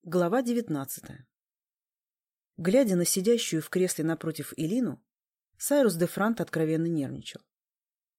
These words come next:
Сейчас она как никогда напоминала Элиру. Особенно похожи были глаза,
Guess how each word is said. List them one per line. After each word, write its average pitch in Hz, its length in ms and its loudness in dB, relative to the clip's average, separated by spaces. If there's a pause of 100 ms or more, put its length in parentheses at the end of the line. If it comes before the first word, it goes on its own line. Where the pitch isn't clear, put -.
(280)
Сейчас 233 480 -2
она 220 320 -2 (240)
как 214 200 0
никогда 233 440 0
напоминала 170 560 -2
Элиру. 147 580 -6 (800)
Особенно 165 540 -2
похожи 214 400 -2
были 208 180 0
глаза, 190 520 -4